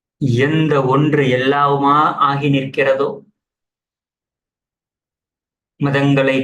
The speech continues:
கடந்து, மொழிகளை கடந்து, இனங்களை கடந்து அந்த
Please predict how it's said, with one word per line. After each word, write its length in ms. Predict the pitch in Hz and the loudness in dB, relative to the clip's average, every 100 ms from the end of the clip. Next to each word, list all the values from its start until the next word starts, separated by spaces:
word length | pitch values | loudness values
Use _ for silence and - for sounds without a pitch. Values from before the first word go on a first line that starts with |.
| 131 | -4
கடந்து, 400 | 135 147 151 156 156 139 | -4 -2 2 2 2 2
மொழிகளை 460 | 135 143 143 135 131 - | 2 0 0 0 -2 -6
கடந்து, 440 | 131 147 151 151 151 151 - _ 151 | -4 -4 -2 0 0 -2 -12 _ -4
இனங்களை 500 | 135 175 160 147 135 135 | -2 0 -2 -2 -4 -4
கடந்து 420 | 143 143 160 151 139 - - _ _ _ _ _ _ _ _ _ _ _ 156 | -6 -4 -2 0 -2 -4 -14 _ _ _ _ _ _ _ _ _ _ _ 0
அந்த 200 | 139 139 | 2 2